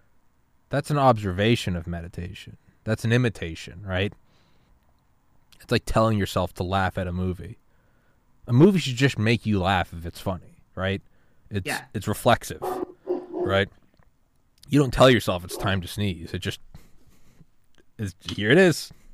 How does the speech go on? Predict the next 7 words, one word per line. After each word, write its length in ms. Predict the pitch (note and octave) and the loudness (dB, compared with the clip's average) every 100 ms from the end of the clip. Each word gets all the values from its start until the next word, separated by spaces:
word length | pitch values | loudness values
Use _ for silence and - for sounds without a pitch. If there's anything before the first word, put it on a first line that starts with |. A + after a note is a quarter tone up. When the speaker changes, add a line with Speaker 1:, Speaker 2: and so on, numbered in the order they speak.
| - | -4
Speaker 1:
right? 240 | F#2 C3 - _ _ _ - - | 2 2 0 _ _ _ -16 -6
Time 260 | G#2+ A2 | -2 -2
to 60 | C3 | -2
sneeze. 460 | - B2+ F2 - - _ _ _ _ _ _ _ _ _ _ _ _ _ _ _ _ _ _ _ _ _ _ _ _ _ _ _ B2+ | -2 -2 -4 -10 -16 _ _ _ _ _ _ _ _ _ _ _ _ _ _ _ _ _ _ _ _ _ _ _ _ _ _ _ -4
Versus 840 | B2+ B2+ - A#2+ A2 A#2 - - _ - | 2 2 2 0 0 -4 -12 -18 _ -12
when 200 | A2+ A2 | -6 -2
I'll 140 | G2+ | -2